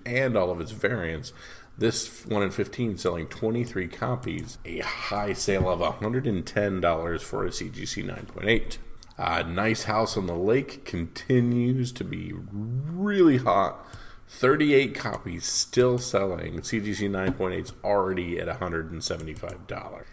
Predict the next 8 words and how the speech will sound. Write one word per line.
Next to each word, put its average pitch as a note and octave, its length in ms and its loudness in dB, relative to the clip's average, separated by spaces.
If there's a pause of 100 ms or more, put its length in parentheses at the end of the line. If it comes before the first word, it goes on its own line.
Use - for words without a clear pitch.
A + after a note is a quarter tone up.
(140)
At C3 200 4
rank C#3+ 240 4
seven, B2 480 4
we A2 160 2
have G2+ 540 -4 (400)
Avengers G2 640 -2
two G#2+ 220 0
sixty-seven, A2+ 1000 0